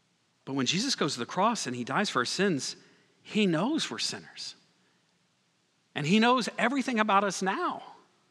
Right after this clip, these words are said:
And he advocates for us before God. And the Holy Spirit is in your heart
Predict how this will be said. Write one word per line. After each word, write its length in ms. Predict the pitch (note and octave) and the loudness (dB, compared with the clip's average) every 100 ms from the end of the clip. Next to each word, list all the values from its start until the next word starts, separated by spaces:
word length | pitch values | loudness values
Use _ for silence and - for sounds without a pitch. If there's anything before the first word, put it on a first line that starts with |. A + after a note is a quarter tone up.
| _ _ _ _ _ _ _ _ _ _ _ _ _ - | _ _ _ _ _ _ _ _ _ _ _ _ _ -14
And 80 | C3 | -10
he 140 | B2 | -6
advocates 880 | D3 F#3 A3+ G#3 D3 F#2 - - - - | -2 0 0 -4 -8 -12 -10 -10 -10 -14
for 260 | - A#2+ G2 | -12 -12 -10
us 260 | F2+ - | -10 -10
before 420 | - B2 - B2 | -10 -14 -8 -8
God. 420 | G#2+ A#2 F#3+ A2 - _ _ _ _ _ | -6 -6 -6 -8 -16 _ _ _ _ _
And 180 | C3 C3+ | -2 0
the 100 | B2 | 2
Holy 200 | D#3+ F#3 | 4 4
Spirit 540 | - - G3+ B3 C#3 - - - | 2 2 2 4 2 -2 -12 -4
is 180 | C3+ D3 | 0 4
in 120 | G3 | 4
your 140 | D#3 | 4
heart 300 | C#3 G3 E3 | 2 0 0